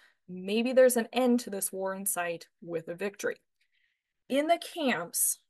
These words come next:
of Union soldiers in the Shenandoah Valley along the banks of Cedar Creek, there is voting that is taking place in October. The image at the top of the screen is how some of the fields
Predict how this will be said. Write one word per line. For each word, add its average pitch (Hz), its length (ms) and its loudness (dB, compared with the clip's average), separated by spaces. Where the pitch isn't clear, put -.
of 214 160 0
Union 240 420 8
soldiers 233 640 6
in 214 160 0
the 233 80 4
Shenandoah 233 640 2
Valley 190 500 -4
along 196 440 0
the 247 100 4
banks 208 500 -6
of 202 140 -8
Cedar 202 360 -6
Creek, - 600 -6
there 175 220 8
is 208 160 0
voting 196 640 2
that 196 100 -8
is 185 120 -6
taking 196 440 -8
place 202 600 -4
in 175 280 -6
October. 180 640 -8
The 226 200 2
image 302 320 2
at 254 100 8
the 226 80 4
top 262 400 4
of 254 60 4
the 233 80 8
screen 196 540 -2
is 202 160 -4
how 220 340 2
some 233 300 2
of 226 80 2
the 208 80 0
fields 196 600 -6